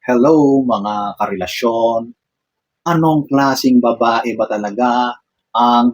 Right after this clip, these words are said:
nakaka-inlove sa mga lalaki?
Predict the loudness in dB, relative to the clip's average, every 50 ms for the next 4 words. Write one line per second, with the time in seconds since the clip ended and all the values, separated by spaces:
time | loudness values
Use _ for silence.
0 | -2 -4 -4 -2 -2 -2 -2 -2 -2 -4 -4 -4 -2 -2 -2 -2 -2 -2 -2 -2
1 | -4 -4 -6 -8 _ _ _ _ _ _ -6 -2 0 0 0 0 0 0 0 0
2 | 2 2 0 -2 -4 -8 _ _ _ -8 -6 -4 -2 -2 -2 -2 -4 -4 -4 -4
3 | -4 -4 -4 -8 -12 -16 _